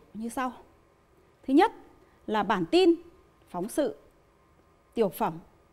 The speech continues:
Hai, thư bạn đọc, phỏng vấn, quảng cáo, bình luận và thời sự, vân vân.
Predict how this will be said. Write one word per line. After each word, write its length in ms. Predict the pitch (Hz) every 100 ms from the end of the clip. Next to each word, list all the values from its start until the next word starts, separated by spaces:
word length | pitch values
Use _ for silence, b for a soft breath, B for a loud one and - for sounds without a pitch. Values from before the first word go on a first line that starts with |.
| _ _ _ _ _
Hai, 340 | 226 247 254 254 b b b b
thư 140 | - 349
bạn 220 | 269 202
đọc, 360 | 208 - - _ _ _ _ -
phỏng 200 | 226 165
vấn, 280 | 185 214 370 - _ _ _ _ -
quảng 260 | 208 156
cáo, 300 | 202 190 233 - _
bình 240 | - 165 165
luận 160 | 185 - _ _ _
và 160 | 175 165 - _
thời 160 | 196 175
sự, 240 | - - _ _ _
vân 100 | 190
vân. 140 | 202